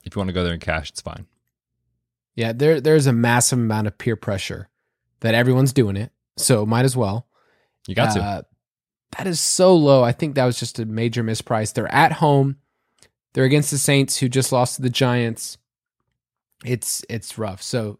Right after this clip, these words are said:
Speaker 2: Washington, two point three. If you just wanna lock that in your cash, I can't argue against you doing that. For tournaments, I do like the Saints at three point one, just if you wanna flip the script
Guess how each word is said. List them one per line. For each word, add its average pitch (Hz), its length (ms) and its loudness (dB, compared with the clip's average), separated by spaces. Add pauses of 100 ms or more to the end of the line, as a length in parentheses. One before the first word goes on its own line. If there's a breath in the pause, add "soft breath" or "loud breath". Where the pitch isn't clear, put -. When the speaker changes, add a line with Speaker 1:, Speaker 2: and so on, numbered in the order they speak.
Speaker 2:
Washington, 135 560 0
two 143 180 -2
point 123 280 -4
three. 120 240 -2
If 117 120 -6
you 135 60 -4
just 123 140 -4
wanna 160 140 2
lock 139 200 4
that 143 100 2
in 135 80 2
your 104 120 -4
cash, 127 480 0 (360 soft breath)
I 123 120 -2
can't 143 260 -2
argue 120 320 0
against 110 360 -6
you 107 120 -4
doing 117 240 -4
that. 117 240 -6 (880)
For 143 120 0
tournaments, 208 580 2
I 135 140 2
do 165 220 2
like 147 180 2
the 135 80 -2
Saints 170 440 0
at - 140 -8
three 139 140 0
point 127 260 -2
one, 135 240 2
just 117 240 -6
if 120 160 -8
you 120 40 -2
wanna 117 140 -2
flip - 220 -6
the 123 80 -10
script 123 380 0